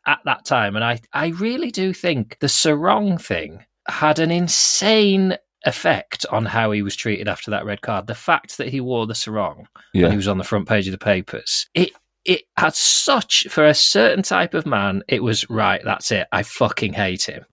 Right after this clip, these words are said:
Speaker 1: and everything he stands for," that then when the red card happened was like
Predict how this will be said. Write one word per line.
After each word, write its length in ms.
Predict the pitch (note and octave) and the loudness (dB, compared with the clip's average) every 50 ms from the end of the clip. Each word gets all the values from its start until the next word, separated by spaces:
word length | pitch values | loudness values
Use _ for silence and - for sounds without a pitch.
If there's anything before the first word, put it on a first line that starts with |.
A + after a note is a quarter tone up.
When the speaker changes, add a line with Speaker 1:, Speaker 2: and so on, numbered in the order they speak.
| _ - | _ -2
Speaker 1:
and 100 | - A2 | 0 2
everything 440 | A2+ A2 - - G#2 - - G2+ F2+ | 2 2 0 -2 -6 -4 -4 -4 -4
he 80 | F#2+ F2+ | -4 -4
stands 340 | - - G#2+ F#2+ G2 F2+ - | -2 -2 -4 -4 -4 -4 -6
for," 360 | - - - - F#2+ - - - | -6 -6 -10 -10 -10 -10 -6 -2
that 140 | C3 C#3 - - | -2 -2 -2 0
then 520 | B2+ C#3+ C#3+ D3 C#3 C3+ C3 B2+ A#2+ A#2+ - | 2 2 4 4 4 2 2 0 0 -2 0
when 180 | - C3 C3 B2 | 0 0 2 2
the 100 | A#2+ A#2+ | 2 2
red 200 | B2+ B2 - - | 4 2 2 2
card 260 | - C3 C3 C3 A2 | 2 4 4 4 4
happened 460 | - G#2+ F2+ - - G2+ F#2 F#2+ F#2 G2 | 2 -2 -4 -4 -4 -6 -4 -4 -4 -4
was 180 | G#2 G2+ - | -2 -2 0
like 320 | A2+ G2+ F#2+ F#2+ F#2+ - | 2 2 2 2 0 -2